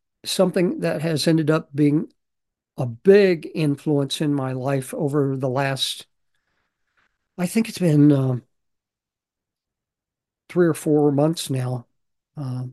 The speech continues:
kinda lost track here, but the book is The Wisdom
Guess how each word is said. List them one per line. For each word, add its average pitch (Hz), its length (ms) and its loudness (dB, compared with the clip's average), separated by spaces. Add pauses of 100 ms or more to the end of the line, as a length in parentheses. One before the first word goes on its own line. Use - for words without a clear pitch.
(580)
kinda 139 220 -8
lost 131 320 -4
track 151 360 -6
here, 127 160 -6
but 127 280 -8 (540)
the 156 80 6
book 139 320 6
is 143 560 -2 (540)
The 156 100 4
Wisdom 196 680 6